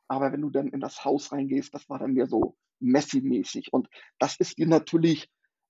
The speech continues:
am Anfang deiner Karriere, ähm, öfter mal passiert, weil das waren ja auch dann die Locations, die dir jeder gegeben hat, weil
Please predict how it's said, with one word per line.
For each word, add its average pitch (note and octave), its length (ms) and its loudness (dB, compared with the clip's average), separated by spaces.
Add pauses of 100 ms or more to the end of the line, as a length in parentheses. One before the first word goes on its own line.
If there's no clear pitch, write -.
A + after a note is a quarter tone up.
am C#3 260 4
Anfang E3+ 460 2
deiner D#3 260 6
Karriere, E3+ 840 4 (500)
ähm, C3 840 2 (400)
öfter E3+ 360 2
mal C#3+ 220 2
passiert, C#3+ 440 -6
weil C#3+ 140 -2
das - 180 -8
waren E3 160 -6
ja E3+ 140 -4
auch - 140 -8
dann D3+ 160 -6
die C#3+ 80 -14
Locations, C#3+ 680 -4
die D3 120 -10
dir C#3 120 2
jeder C#3+ 280 4
gegeben D#3+ 400 2
hat, D#3 160 -4
weil A2 180 -2